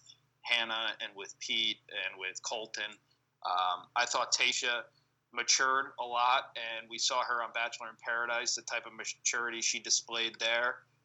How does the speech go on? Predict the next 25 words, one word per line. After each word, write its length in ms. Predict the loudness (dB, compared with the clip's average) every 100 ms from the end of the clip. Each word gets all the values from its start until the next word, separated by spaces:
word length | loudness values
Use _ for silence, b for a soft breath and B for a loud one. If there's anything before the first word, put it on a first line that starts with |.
| -4
Um, 300 | 0 2 0 -2
I 100 | 0
thought 260 | 2 2
it 100 | 2
would 80 | -4
have 80 | -4
been 160 | -6 -6
good 200 | -6 -6
for 120 | -8
the 80 | -4
show 280 | -2 -2 -2
to 120 | 2
have 160 | 2 2 2
Tayshia, 360 | 2 2 -2 -6 _ _ _ _
but 220 | -4 -4 -4
we 160 | -2
are 160 | -2 0
now 160 | 0
stuck 320 | 2 0 -2 -6
with 160 | -12
Claire, 460 | -10 -2 2 2 0
who 380 | -6 -14 -16 -20 _ _ _ _ _ _ -4
has 140 | -4
pretty 240 | -2 -2
much 480 | 0 0 2 0 -4